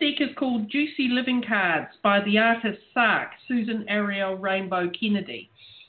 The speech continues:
She's, um, connected and works with angels in her own way. She's a very creative, free spirited, amazing artist. And her, the card that I've drawn for you is, "Your life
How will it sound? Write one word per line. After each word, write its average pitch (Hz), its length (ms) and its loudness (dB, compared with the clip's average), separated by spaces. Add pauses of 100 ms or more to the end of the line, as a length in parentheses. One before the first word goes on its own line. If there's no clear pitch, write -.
(220)
She's, 277 340 2
um, 226 380 0 (380)
connected 254 460 -4
and 208 140 -2
works 220 300 -8
with 202 100 -6
angels 196 440 -4
in 190 200 -6
her 185 180 -4
own 190 220 -4
way. 214 380 0
She's 202 160 -4
a 180 160 -6
very 214 380 2
creative, 214 600 0 (160)
free 269 400 -2
spirited, 208 460 -2
amazing 196 540 2 (120)
artist. 165 480 -2 (640)
And 240 300 6
her, 320 240 2 (200)
the 226 80 -14
card 285 300 -4
that 240 100 -6
I've 226 180 -4
drawn 214 300 -6
for 233 80 -8
you 233 400 -4
is, 180 180 -10
"Your 196 200 -6
life 240 280 -2